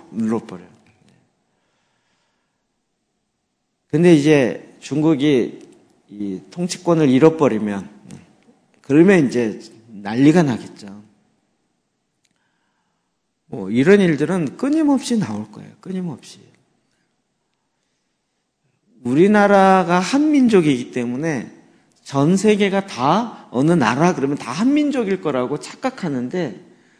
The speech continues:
한민족인 나라가 없더라고요. 거의 유일무이하게 한국도 그렇더라고요. 우간다요. 열세 개 부족이 모여갖고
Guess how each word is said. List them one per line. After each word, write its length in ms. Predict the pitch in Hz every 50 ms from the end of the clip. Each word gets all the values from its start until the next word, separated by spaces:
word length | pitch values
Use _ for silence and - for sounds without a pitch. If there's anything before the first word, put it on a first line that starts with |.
| _ _ _
한민족인 720 | _ - 277 302 320 320 320 311 311 302 247 208 240 233
나라가 380 | 202 110 104 117 143 170 190 180
없더라고요. 960 | 110 175 - - - - 214 226 226 196 - - 104 101 104 107 131 147 135 - _ _ _ _ _ _ _ _ _ _ _ _ _ _ _ _ _ _ _ _ _ _ _
거의 360 | _ _ - 147 196 226 165
유일무이하게 960 | 127 120 135 175 220 233 240 208 160 139 143 156 165 160 147 143 123 139 170
한국도 520 | 190 196 226 240 254 262 262 233 - - -
그렇더라고요. 560 | - 117 107 95 - - 101 85 87 _ _ _ _ _ _ _ _ _
우간다요. 840 | 110 123 135 165 175 175 170 156 135 123 127 143 147 131 101 - - - _ _ -
열세 500 | 113 123 135 151 170 - - 233 226 220
개 140 | 214 214 190
부족이 500 | 170 - 131 123 123 147 139 123 139 135
모여갖고 840 | 120 113 113 120 120 110 117 110 110 - - - 185 214 240 -